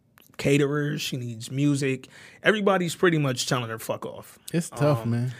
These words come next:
Speaker 1: <laughs> one motherfucker said, "You bums are getting creative, <laughs> nigga."
Speaker 2: Hey, listen, man, I definitely try to get events and try to get sponsors and
Speaker 1: Yeah.
Speaker 2: shit like that. It, it ma-, they really make you feel like you begging them.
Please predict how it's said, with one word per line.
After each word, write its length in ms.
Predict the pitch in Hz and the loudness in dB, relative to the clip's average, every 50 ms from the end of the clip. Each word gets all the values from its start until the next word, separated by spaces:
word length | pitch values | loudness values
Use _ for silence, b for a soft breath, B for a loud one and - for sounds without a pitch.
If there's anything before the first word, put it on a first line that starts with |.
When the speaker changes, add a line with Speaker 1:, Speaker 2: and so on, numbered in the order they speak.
| B B B - | B B B -2
Speaker 1:
<laughs> 140 | 170 156 180 | 0 2 2
one 220 | 170 156 143 147 | 2 2 2 2
motherfucker 440 | 151 147 143 143 135 147 135 147 135 | 2 2 2 2 2 0 0 0 -2
said, 640 | 131 - 165 139 139 127 120 120 - 127 151 151 139 | -2 0 0 2 2 0 -2 -6 -8 -6 -4 -2 2
"You 140 | 143 170 175 | 2 2 2
bums 420 | 160 147 160 185 185 170 151 131 | 2 2 4 4 4 2 2 0
are 60 | 123 | -2
getting 260 | 120 135 131 123 120 | -4 -4 -4 -6 -6
creative, 640 | - - - 131 135 160 170 143 - 101 117 127 - | -6 -6 -4 0 0 2 0 0 -2 -8 -10 -8 -4
<laughs> 20 | |
nigga." 540 | 151 165 151 147 - - 170 160 151 147 147 _ - | -2 0 0 0 2 4 4 4 2 0 -6 _ -6
Speaker 2:
Hey, 100 | 127 131 | -2 -2
listen, 340 | 135 135 127 120 - 117 110 | 0 0 0 -2 -2 -2 -2
man, 120 | 113 113 | 0 0
I 120 | 120 123 127 | 0 -2 -2
definitely 560 | 117 110 120 - 139 135 127 - 135 127 120 | -4 -6 -4 0 0 0 0 0 0 -2 0
try 180 | 117 131 127 120 | 0 0 0 2
to 100 | 117 120 | 0 0
get 200 | 113 123 127 120 | 0 0 -2 -2
events 440 | 120 107 104 127 127 123 113 113 - | -2 -2 0 0 0 -2 -2 -4 -4
and 100 | 117 110 | -2 0
try 140 | 117 123 120 | 0 2 2
to 100 | 117 113 | 2 2
get 180 | 107 120 117 107 | 2 0 -2 -4
sponsors 560 | - - 127 127 127 127 123 - 131 123 117 | -4 -2 0 0 0 0 0 0 -2 0 0
and 80 | 113 127 | 2 2
Speaker 1:
Yeah. 80 | 143 143 | 4 4
Speaker 2:
shit 80 | 127 123 | 4 4
like 220 | 117 117 117 113 | 2 0 0 0
that. 260 | 127 123 127 123 - b b b b b b b b b - | 0 0 0 -2 -4 b b b b b b b b b -4
It, 180 | - 135 131 - - | -2 -2 -2 0 2
it 100 | 147 139 | 2 4
ma-, 160 | 139 147 151 - | 4 4 4 4
they 160 | - 156 151 | 4 4 4
really 420 | 143 135 135 151 170 165 165 156 151 | 4 4 6 6 6 6 8 6 6
make 280 | 147 156 156 143 147 | 6 6 4 2 2
you 100 | 151 147 | -2 -2
feel 220 | 123 - 160 156 156 | 0 2 4 4 6
like 200 | 147 139 131 123 | 6 4 4 4
you 120 | 143 135 | 2 2
begging 360 | 127 135 135 143 135 131 123 | 2 2 2 2 2 0 0
them. 240 | 123 117 110 104 - | 0 0 -2 -4 -6